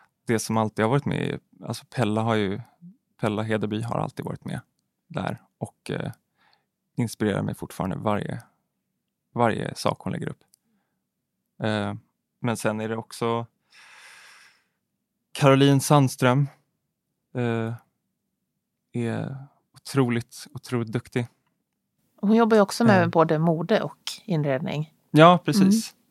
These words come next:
Speaker 2: Mm.
Speaker 1: Eh, och där ser man en, en tydlig, eh, ett tydligt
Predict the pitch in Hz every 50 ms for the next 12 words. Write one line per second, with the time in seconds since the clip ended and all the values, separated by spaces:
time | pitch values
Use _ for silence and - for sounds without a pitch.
0 | _ _ _ _ _ _ - 117 117 120 117 117 117 - 131 127 123 131 131 127
1 | 120 - - 123 117 117 117 113 113 113 113 - - - 120 113 113 110 110 107
2 | 104 104 - _ _ _ _ _ _ _ _ _ _ _ _ _ _ _ _ -
3 | 127 120 117 - - - 131 123 117 107 120 123 127 123 113 107 117 110 110 107
4 | 107 107 - _ _ - 143 - - - 160 147 127 131 123 120 -